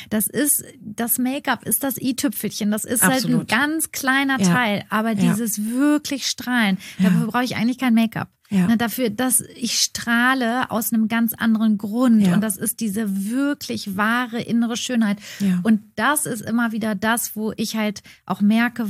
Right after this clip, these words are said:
Speaker 1: warum mir diese Persönlichkeitsentwicklung so viel Freude macht, warum
Speaker 2: Ja.
Speaker 1: ich so gerne über diese Thematik
Speaker 2: Ja.
Speaker 1: spreche.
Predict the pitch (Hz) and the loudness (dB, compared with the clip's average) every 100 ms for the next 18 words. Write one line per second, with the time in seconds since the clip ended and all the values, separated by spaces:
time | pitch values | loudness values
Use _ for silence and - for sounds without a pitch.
0 | 190 220 208 214 226 254 254 226 226 208 | -4 -4 -4 -4 -2 2 2 0 -2 -4
1 | - 233 202 226 220 226 214 214 202 190 | -2 -2 2 0 0 -4 -6 -2 -2 -4
2 | - 202 202 - - _ 196 202 254 277 | -6 0 0 -2 -12 _ -2 0 0 0
3 | - 254 - 226 226 214 180 180 - 214 | -4 -6 -4 -2 0 0 -2 -4 -6 -6
4 | 190 190 170 - 214 208 262 269 220 233 | 2 2 2 -4 -6 -4 -2 -4 -2 0
5 | 233 226 - 226 214 214 202 208 208 226 | 2 2 0 -2 -2 -2 -2 -2 0 0
6 | 240 240 - - 175 170 240 - 175 | 0 -4 -6 0 2 2 0 0 -2